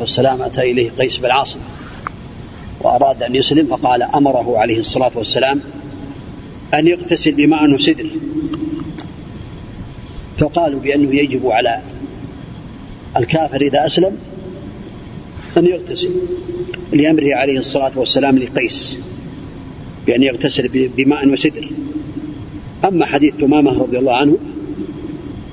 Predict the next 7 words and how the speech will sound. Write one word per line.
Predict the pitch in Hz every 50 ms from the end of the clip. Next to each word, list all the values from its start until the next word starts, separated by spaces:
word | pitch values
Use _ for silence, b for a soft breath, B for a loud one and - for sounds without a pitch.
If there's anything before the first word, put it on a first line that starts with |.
| - - -
فإنه | - - 208 156 156 156 151 381 415 - - - - - - - - - - 127
لم | 147 160 165 175
يأمره | 180 185 185 185 175 156
النبي | 160 165 156 147 147 151 156
عليه | 139 127 139 139 131
الصلاة | 123 107 - 139 143 139 135 131
والسلام، | 131 120 - - 120 110 -